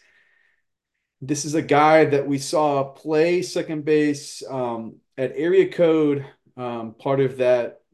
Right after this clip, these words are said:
Yankees team that ended up winning the championship, and he was right in the middle of,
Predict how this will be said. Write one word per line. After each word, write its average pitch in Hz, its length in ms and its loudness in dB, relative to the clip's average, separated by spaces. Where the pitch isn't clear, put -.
Yankees 143 540 -6
team 131 280 -4
that 113 60 -8
ended 123 220 -8
up 110 160 -12
winning 127 340 -6
the 113 60 -12
championship, 120 920 -10
and 110 300 -10
he 131 180 0
was 120 260 -2
right 127 280 -2
in 143 80 -4
the 127 80 -6
middle 117 440 -6
of, 107 220 -6